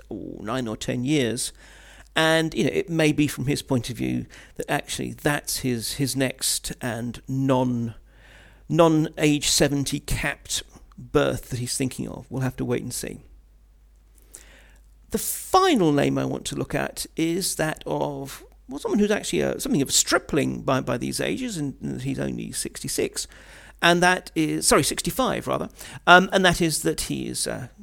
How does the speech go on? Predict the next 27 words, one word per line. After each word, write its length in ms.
Chief 180
of 80
the 20
General 260
Staff, 500
Valery 400
Gerasimov. 840
Now, 300
at, 220
at 80
sixty-five, 640
obviously 260
he, 140
he's 240
nowhere 340
near 320
compulsory 560
retirement, 640
but 180
nonetheless 500
it's 100
interesting, 460
he 240
has 320
been 340
in 260
office 540